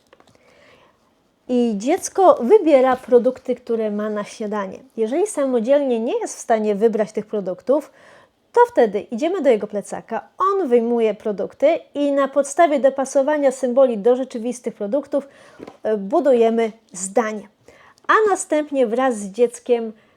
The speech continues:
czytamy to zdanie. Dodatkowo możemy jeszcze powiedzieć, kto zrobił takie pyszne śniadanie: mama czy tata?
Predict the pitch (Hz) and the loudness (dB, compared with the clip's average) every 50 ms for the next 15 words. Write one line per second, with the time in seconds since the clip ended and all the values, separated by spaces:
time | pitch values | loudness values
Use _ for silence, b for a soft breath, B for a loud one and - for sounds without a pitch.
0 | b b _ - - 311 - - 247 226 220 214 220 220 208 214 _ _ - - | b b _ -8 -8 -6 -4 -4 -4 -4 -2 -2 -4 -4 -6 -10 _ _ -16 -14
1 | 202 190 - - - - - - - - _ _ _ _ _ _ _ _ _ _ | -12 -10 -10 -12 -14 -18 -20 -20 -20 -20 _ _ _ _ _ _ _ _ _ _
2 | _ _ _ _ _ _ _ _ _ _ _ b b b b b b b b 202 | _ _ _ _ _ _ _ _ _ _ _ b b b b b b b b 4
3 | 277 320 370 359 - - 240 214 208 262 349 349 285 262 233 233 226 277 320 370 | 6 6 4 2 0 2 2 2 4 4 2 2 2 2 2 4 6 6 6 6
4 | 339 269 262 269 269 - 294 - - 269 254 285 269 240 - - - - _ _ | 4 2 2 0 0 -2 -4 -4 -4 -2 -2 -2 -2 -4 -6 -12 -20 -20 _ _
5 | - 494 480 466 381 302 302 311 285 247 254 247 262 254 240 - 254 247 - 262 | 0 2 2 4 4 6 6 6 6 6 2 -2 -2 -2 -2 -2 -4 -2 0 0
6 | 254 - - - 247 247 - 247 220 208 214 208 202 202 202 202 208 208 214 220 | 0 0 0 -2 -2 -2 -2 -4 -4 -4 -4 -4 -4 -4 -4 -4 -2 0 0 0
7 | 240 294 392 523 508 - 349 - 214 175 - 196 254 294 | 2 2 0 0 0 -2 -6 -6 -6 -6 -6 -8 -8 -8